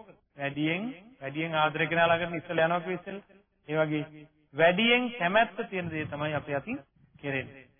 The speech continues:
වැඩියෙන් කැමති අපිට සරුයි කියලා දැනෙන දේ, අපිට හොඳයි කියලා දැනෙන දේ කැමති නේද? ඕන වෙලාවක දෙකක් එකවර කරන්න ඕනේ නැහැ කියලා අදහසක් ඇති. වැඩිය හොඳ එක තමයි හැමෝම කරන්නේ.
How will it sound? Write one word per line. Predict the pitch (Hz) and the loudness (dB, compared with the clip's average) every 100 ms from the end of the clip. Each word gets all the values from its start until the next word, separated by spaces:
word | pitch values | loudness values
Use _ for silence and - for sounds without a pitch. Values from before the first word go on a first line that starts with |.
| 131 | 2
වැඩියෙන් | 156 175 240 262 254 | 4 6 6 4 4
කැමති | - 185 220 277 262 | 0 2 0 -2 -2
අපිට | 139 - 233 262 | -4 -4 -2 -2
සරුයි | - 180 240 254 247 | 2 2 4 0 -2
කියලා | 233 220 170 | -2 -2 -2
දැනෙන | 170 160 | -4 -6
දේ, | 131 131 | -12 -12
අපිට | 143 175 | -12 -2
හොඳයි | 208 170 226 233 226 | 0 4 4 4 2
කියලා | 214 196 | -2 0
දැනෙන | 180 180 | -2 -4
දේ | 165 151 | -8 -6
කැමති | 156 147 - | -8 -8 -10
නේද? | 170 208 143 - _ - | -6 -6 -6 -16 _ 0
ඕන | 160 190 | 4 6
වෙලාවක | 196 196 196 196 | 8 10 10 8
දෙකක් | 160 165 208 202 | 4 6 4 4
එකවර | 190 202 196 | 0 4 4
කරන්න | 185 185 196 196 | 6 4 4 0
ඕනේ | 196 202 | 0 2
නැහැ | 196 | 2
කියලා | 196 170 | 2 4
අදහසක් | 175 185 190 196 | 4 4 0 -4
ඇති. | 214 | -2
වැඩිය | 165 185 254 | 2 6 6
හොඳ | 247 | 6
එක | 240 220 | 4 2
තමයි | 208 214 | 2 2
හැමෝම | 185 180 165 | 2 0 -2
කරන්නේ. | 156 123 | -4 -6